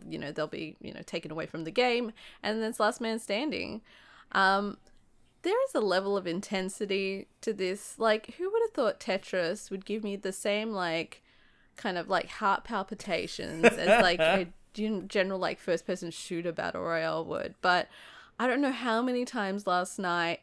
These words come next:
Speaker 1: I was just, you know, amongst it, like, getting to top ten and then, like, just having just, just a one bad square or timing being off and me just not being on the ball and just being like, "Okay, just, just one more game,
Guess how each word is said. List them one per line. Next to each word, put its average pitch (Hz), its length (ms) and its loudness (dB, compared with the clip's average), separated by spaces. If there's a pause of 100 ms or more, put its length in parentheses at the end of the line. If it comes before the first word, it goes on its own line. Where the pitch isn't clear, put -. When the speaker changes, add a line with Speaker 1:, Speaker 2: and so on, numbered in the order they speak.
Speaker 1:
I 170 180 6
was 180 340 0
just, - 320 -6 (140)
you 202 140 -2
know, 165 200 0
amongst 185 600 0
it, 160 340 0 (380)
like, 175 340 2
getting 233 260 4
to 233 120 -6
top - 320 2
ten 170 560 2 (120)
and 180 200 2
then, 170 320 0
like, 165 280 2
just - 200 -8
having 175 540 4
just, - 200 -8 (200)
just - 200 -8
a 359 60 4
one 175 400 0 (280)
bad 165 340 4
square 175 680 0
or 170 300 0
timing 214 520 0
being 196 320 0
off 185 260 2 (100)
and 190 140 -4
me 180 140 -4
just - 240 -10
not 180 200 -6
being 175 380 -6 (540)
on 190 140 0
the 185 60 -2
ball 170 380 0
and 175 140 -6
just - 120 -14
being 175 140 -6
like, - 180 -8
"Okay, 175 260 -16
just, - 260 -10 (100)
just 240 180 -6
one 208 140 2
more 170 100 -2
game, - 300 -6